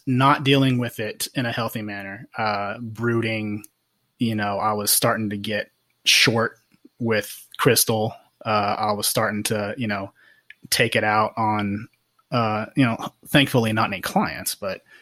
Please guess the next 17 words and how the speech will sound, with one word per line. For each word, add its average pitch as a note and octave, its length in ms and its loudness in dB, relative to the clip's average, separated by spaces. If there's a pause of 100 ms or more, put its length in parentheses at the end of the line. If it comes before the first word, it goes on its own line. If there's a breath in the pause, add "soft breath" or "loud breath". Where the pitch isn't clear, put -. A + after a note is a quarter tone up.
(1040 soft breath)
you D#3+ 140 8
know, C3 160 6
I A#2+ 180 4
was, - 220 4
you D#3 100 8
know, B2 160 4
being C#3 280 6
a B2+ 60 2
little B2+ 200 2
bit A#2+ 160 -2
more B2+ 200 -2
short A#2+ 400 2 (320)
than B2 180 -6
I A2 80 -2
should A2 320 0
be. A2 360 -8 (360)
And C#3 720 6